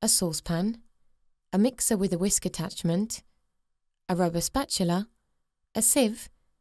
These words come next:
and a wooden skewer. Step two. Preheat the oven to a hundred and eighty degrees centigrade or gas mark four. Step three. Melt the chocolate and butter.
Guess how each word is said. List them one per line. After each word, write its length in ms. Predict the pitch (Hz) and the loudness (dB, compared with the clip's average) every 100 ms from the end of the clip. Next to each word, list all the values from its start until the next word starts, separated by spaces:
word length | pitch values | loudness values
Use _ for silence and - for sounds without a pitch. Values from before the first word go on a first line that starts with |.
| _ _ | _ _
and 160 | 277 247 | 0 2
a 60 | |
wooden 300 | 190 175 185 | 2 2 4
skewer. 500 | 185 - 180 156 147 147 _ _ _ _ _ _ _ _ _ _ _ - | 2 2 0 0 -2 -6 _ _ _ _ _ _ _ _ _ _ _ -6
Step 280 | - 311 | 0 0
two. 440 | 311 - 175 156 156 _ _ _ _ _ _ _ _ | 0 0 2 2 -4 _ _ _ _ _ _ _ _
Preheat 440 | 302 311 302 254 | 0 0 0 -4
the 160 | - 202 | 0 2
oven 320 | 185 165 196 | 2 0 -2
to 160 | - 214 | 0 -2
a 20 | |
hundred 300 | 202 254 254 | 0 0 2
and 100 | 247 | 2
eighty 240 | 214 - | 2 0
degrees 340 | 185 185 180 170 | -6 -2 0 0
centigrade 680 | 233 226 170 165 160 196 - _ _ - | 2 0 0 -4 -4 -6 -8 _ _ -2
or 120 | 269 | -2
gas 300 | - 156 - | 0 -2 0
mark 240 | 170 185 | 0 -2
four. 400 | - 175 160 147 147 _ _ _ _ _ _ _ _ _ _ _ _ _ _ _ - | -6 -4 -4 -4 -8 _ _ _ _ _ _ _ _ _ _ _ _ _ _ _ -6
Step 260 | - 294 - | -2 -2 -4
three. 480 | - 185 160 151 - _ _ - | -2 0 0 -4 -8 _ _ 2
Melt 300 | 220 269 - | 2 2 -2
the 140 | 254 | -2
chocolate 420 | 247 202 - 214 | 0 -4 -2 -2
and 180 | 208 202 | 0 0
butter. 440 | 170 160 - 156 | 0 -4 -4 -6